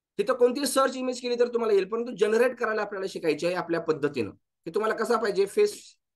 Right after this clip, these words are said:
अ, सपोज for example तुम्हाला जनरेट करण्यासाठी जे आहे की नाही ते ईमेल आयडी तुमचा साइन अप करावा लागतो.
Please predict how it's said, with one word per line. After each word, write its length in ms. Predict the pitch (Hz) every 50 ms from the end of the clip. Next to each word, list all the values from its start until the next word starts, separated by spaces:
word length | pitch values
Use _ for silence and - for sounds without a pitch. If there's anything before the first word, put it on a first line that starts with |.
| _ _ _ _ _
अ, 280 | 127 139 147 147 147 156
सपोज 240 | - 185 175 196 185 -
for 160 | 202 180 170 165
example 360 | 180 180 175 180 175 170 170
तुम्हाला 320 | 170 165 165 175 180 185 - - _ _ _ _ _ _ _ _ - 127
जनरेट 400 | 156 180 190 196 202 240 240 247
करण्यासाठी 500 | - 214 190 185 185 180 202 190 - 180
जे 140 | 175 170 175
आहे 100 | 175 170
की 100 | 175 156
नाही 180 | 139 139 156 156 - _ _ _ _ _ -
ते 160 | 185 175 -
ईमेल 380 | - 190 196 196 214 233 240 226
आयडी 520 | - - 165 160 151 135 127 143 - - _ _ _ _ _ _ _ -
तुमचा 360 | 165 165 160 160 156 165 185
साइन 240 | - - 160 147 147
अप 120 | 147 -
करावा 260 | 160 135 123 117 117
लागतो. 420 | 107 98 95 - - 123 156 -